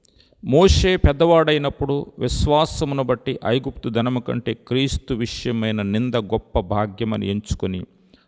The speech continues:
అల్పకాలము పాపభోగం అనుభవించుట కంటే దేవుని ప్రజలతో శ్రమ అనుభవించుట మేలని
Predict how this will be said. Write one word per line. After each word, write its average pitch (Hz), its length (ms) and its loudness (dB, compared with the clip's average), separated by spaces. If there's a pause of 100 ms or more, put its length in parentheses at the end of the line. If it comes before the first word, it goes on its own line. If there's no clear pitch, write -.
(120)
అల్పకాలము 156 880 2
పాపభోగం 135 760 2
అనుభవించుట 120 560 -2
కంటే 104 500 -4 (440)
దేవుని 135 520 4
ప్రజలతో 123 640 0
శ్రమ 123 520 0
అనుభవించుట 123 760 -2
మేలని 104 720 -2